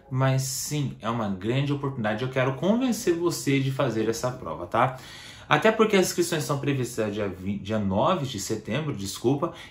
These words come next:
e a prova para dia vinte de outubro. Dá tempo, sim, de você estudar, mas tem que estudar bem firme aí nessa, nessa reta final, porque tem algumas matérias aqui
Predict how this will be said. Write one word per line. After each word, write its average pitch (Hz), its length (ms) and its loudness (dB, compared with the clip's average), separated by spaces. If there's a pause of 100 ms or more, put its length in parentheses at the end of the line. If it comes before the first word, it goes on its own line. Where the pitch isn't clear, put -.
e 127 80 2
a 120 60 0
prova 123 340 2
para 117 260 0
dia 110 220 0
vinte 107 400 -4
de 135 100 -2
outubro. 98 580 -2
Dá 110 180 2
tempo, 156 340 -2
sim, 190 320 0
de 131 120 0
você 135 260 -2
estudar, 156 580 -2 (220)
mas 101 100 -4
tem 110 140 -6
que 101 60 -8
estudar 107 380 -6
bem 165 360 4
firme 214 300 0
aí 196 60 2
nessa, 170 380 -2
nessa 123 560 -4
reta 123 200 -2
final, 110 340 -2
porque 127 260 -4
tem 127 140 -2
algumas 120 320 -2
matérias 117 500 -2
aqui 110 380 -2